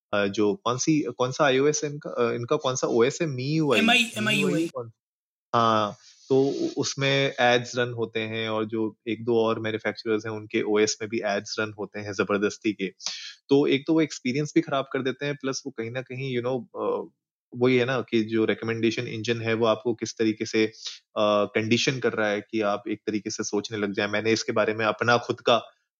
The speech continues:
Speaker 1: पर्सनल एग्जांपल भी दिया था एक एपिसोड में, जहाँ पे मैंने बताया था किस तरीके से मैं जब सर्च कर रहा था एक ईमेल मार्केटिंग टूल, मैंने किस तरीके से, अ, ये पूरा जो रिकमेंडेशन इंजन है उसने मुझे किस तरीके से, अ, अ, you know, कंडीशन किया था कि मैं,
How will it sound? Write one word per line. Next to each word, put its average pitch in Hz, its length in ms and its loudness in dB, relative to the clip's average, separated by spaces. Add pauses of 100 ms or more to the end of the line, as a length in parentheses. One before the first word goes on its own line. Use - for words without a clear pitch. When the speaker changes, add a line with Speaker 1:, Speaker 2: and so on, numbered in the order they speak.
Speaker 1:
पर्सनल 117 420 0
एग्जांपल 107 440 -2
भी 113 100 -2
दिया 110 220 2
था 107 140 0
एक 104 160 0
एपिसोड 104 420 -4
में, 110 80 -6
जहाँ 104 180 -6
पे 107 100 -8
मैंने 110 200 -10
बताया 104 300 0
था 107 100 -2
किस - 180 -4
तरीके 107 340 -2
से 120 120 -4
मैं 110 260 0
जब 113 200 2 (380)
सर्च 110 280 0
कर 113 140 0
रहा 110 80 2
था 113 140 -2
एक 110 380 0
ईमेल 110 280 -2
मार्केटिंग 107 460 -4
टूल, 110 240 0
मैंने 107 180 -2
किस - 220 -8
तरीके 107 360 -2
से, 107 260 0 (360)
अ, 107 160 0
ये 110 160 4
पूरा 117 280 2
जो 113 160 2
रिकमेंडेशन 113 600 -2
इंजन 110 260 -4
है 117 80 -2
उसने 113 220 -6
मुझे 107 380 0
किस 131 180 -6
तरीके 113 320 -2
से, 120 120 0 (460)
अ, 107 60 0
अ, 104 80 0 (720)
you 110 180 0
know, 113 140 -4
कंडीशन 110 400 2
किया 110 220 2
था 107 140 -4
कि 113 140 -2
मैं, 104 300 -2